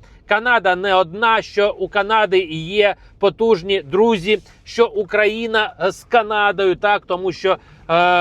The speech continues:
в Канаді люблять Україну, в Канаді люблять українців. І для канадців це важливо, щоб Україна і українці також підтримували Канаду.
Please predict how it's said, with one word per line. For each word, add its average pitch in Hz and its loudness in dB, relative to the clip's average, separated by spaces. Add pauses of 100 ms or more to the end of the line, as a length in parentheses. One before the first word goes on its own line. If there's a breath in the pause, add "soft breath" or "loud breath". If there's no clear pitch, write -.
в - -10
Канаді 294 0
люблять 202 0
Україну, 165 -2
в 139 -10
Канаді 160 -2
люблять 151 -4
українців. 135 -6
І 190 -6
для 185 -2
канадців 240 -4
це 214 -2
важливо, 165 0
щоб 147 -4 (360 soft breath)
Україна 190 0
і 170 -2
українці 185 0
також 185 -2
підтримували 143 -2
Канаду. 123 -4